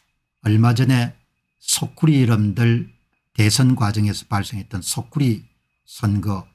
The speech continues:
파동으로 당시에 김세한 사무총장이 그만뒀지 않습니까?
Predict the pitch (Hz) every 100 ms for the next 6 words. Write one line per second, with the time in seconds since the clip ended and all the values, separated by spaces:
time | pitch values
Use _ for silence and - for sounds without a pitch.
0 | _ _ - - 107 110 113 110 85 143
1 | - _ _ _ - 104 113 - 120 117
2 | 135 131 127 - 101 127 127 - _ _
3 | - - 117 120 - - 110 101 98 -
4 | 101 95 95 101 - 82 - 95 82 _